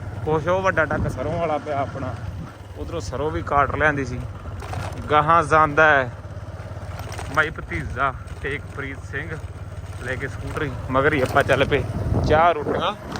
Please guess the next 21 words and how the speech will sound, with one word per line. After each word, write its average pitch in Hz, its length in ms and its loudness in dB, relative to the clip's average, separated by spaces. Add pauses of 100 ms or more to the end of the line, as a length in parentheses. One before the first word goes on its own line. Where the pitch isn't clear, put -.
(100)
ਤੇ 151 60 -4
ਵਾਟਰ 156 340 2
ਲੈ 196 240 6
ਕੇ 196 180 2
ਮੇਰੇ 165 200 4
ਵੀਰੋ 208 240 8 (800)
ਪਹੁੰਚ 165 320 8
ਗਏ 170 140 8
ਜੀ 175 160 2
ਦੂਜੇ 160 280 4
ਖੇਤ, 196 280 6 (260)
ਕਰਤੀ 160 320 6
ਆ 175 60 4
ਕਟਾਈ 175 260 2
ਸਟਾਰਟ। 185 380 6 (1000)
ਮਗਰ 160 240 2
ਮਗਰ 175 400 8 (840)
ਅੱਗੇ 156 140 0
ਅੱਗੇ 175 120 4
ਵੱਡੀ 165 240 2
ਮਸ਼ੀਨ, 170 380 2